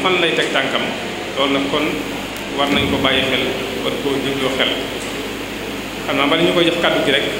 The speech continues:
dañuy tënk as lëf rek ci ay yëngutoom.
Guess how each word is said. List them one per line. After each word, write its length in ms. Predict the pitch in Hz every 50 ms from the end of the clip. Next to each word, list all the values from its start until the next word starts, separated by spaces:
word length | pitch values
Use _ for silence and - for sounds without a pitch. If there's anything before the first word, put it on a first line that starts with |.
| - - - - - -
dañuy 220 | 131 139 151 143 151
tënk 160 | 165 156 151 151 151 143 139 139 139 139 135 - - - - - - - 165
as 160 | 170 - -
lëf 180 | 165 165 147 - 151
rek 140 | 131 143 - - - -
ci 40 | 165
ay 100 | 156 147
yëngutoom. 400 | 147 147 147 143 139 123 123 123